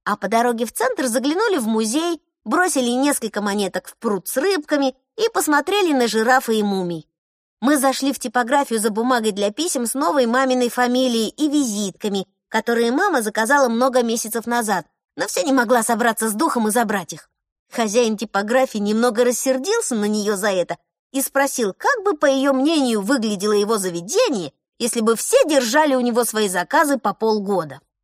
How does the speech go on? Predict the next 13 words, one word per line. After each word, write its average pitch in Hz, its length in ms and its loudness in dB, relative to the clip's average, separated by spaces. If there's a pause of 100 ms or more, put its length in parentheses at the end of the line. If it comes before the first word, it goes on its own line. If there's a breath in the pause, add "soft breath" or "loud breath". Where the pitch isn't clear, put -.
(380)
«Извините, 240 680 -2 (880)
я 370 160 2
никак 302 420 0
не 262 80 0
могла 233 300 2
собраться 247 540 -2
с 214 80 -2
духом», 240 500 -6 (180)
сказала 247 460 0
мама 254 280 0
таким 302 400 -6
слабым 196 540 -2
голосом, 180 500 -2